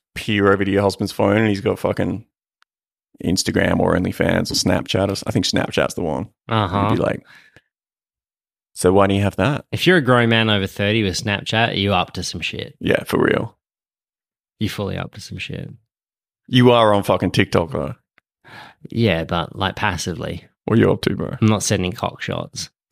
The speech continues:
Speaker 2: via TikTok.
Speaker 1: Does TikTok have a direct messaging
Speaker 2: I don't,
Speaker 1: service?
Speaker 2: I couldn't answer that question. Not sure.
Speaker 1: I'm so blissfully happy that I don't, that I, someone told us that we do well on TikTok the other day.
Speaker 2: Oh, yeah?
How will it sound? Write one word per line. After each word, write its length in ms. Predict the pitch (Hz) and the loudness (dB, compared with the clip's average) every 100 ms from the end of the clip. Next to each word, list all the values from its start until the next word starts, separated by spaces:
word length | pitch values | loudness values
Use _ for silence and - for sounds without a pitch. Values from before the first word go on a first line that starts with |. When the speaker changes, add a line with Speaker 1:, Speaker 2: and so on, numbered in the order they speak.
| - - - | -16 -16 -8
Speaker 2:
via 280 | 92 92 87 | -2 -2 -2
TikTok. 500 | - 92 85 85 - - 131 | -4 -4 -6 -10 -10 -14 -6
Speaker 1:
Does 120 | - - | -4 0
TikTok 440 | 139 131 127 107 | 0 2 0 2
have 260 | 110 98 98 | 0 0 0
a 60 | |
direct 400 | 90 98 95 98 | 2 2 2 0
messaging 340 | 107 95 104 101 | 0 0 0 -2
Speaker 2:
I 60 | |
don't, 80 | 113 | 0
Speaker 1:
service? 500 | - 127 117 143 - | 2 2 2 0 -4
Speaker 2:
I 140 | 110 | -8
couldn't 280 | 107 - 113 | -6 -4 -2
answer 280 | 113 123 113 | -2 -2 -4
that 140 | 107 - | -4 -2
question. 340 | 131 127 90 | -2 -2 -4
Not 140 | 101 98 | -6 -4
sure. 300 | 123 113 85 _ _ _ _ _ _ _ _ _ | -2 -2 -4 _ _ _ _ _ _ _ _ _
Speaker 1:
I'm 120 | - - | -12 -4
so 260 | - 98 | 0 0
blissfully 680 | 90 90 85 - - 82 95 | 0 -4 -2 -2 -2 -2 0
happy 380 | 113 - - 90 | -2 -2 -2 0
that 180 | 80 | 0
I 120 | 78 85 | 0 0
don't, 340 | 85 80 - _ - - _ - 113 | -2 -2 -6 _ -12 -12 _ -12 -4
that 120 | 98 | 0
I, 120 | 95 - - - | 0 -2 -12 0
someone 240 | 123 117 | 2 4
told 220 | 113 101 | 4 2
us 80 | 98 | 4
that 100 | 98 | 4
we 220 | 98 95 | 4 2
do 300 | 92 110 104 | 0 0 4
well 200 | 101 101 | 4 4
on 120 | 95 98 | 2 0
TikTok 380 | 98 - 95 | -4 -2 -2
the 120 | 110 101 | -2 -4
other 300 | 107 107 107 | -4 -4 -6
day. 60 | - _ - | -12 _ -8
Speaker 2:
Oh, 120 | 123 | -6
yeah? 320 | 104 117 156 | -4 -4 -6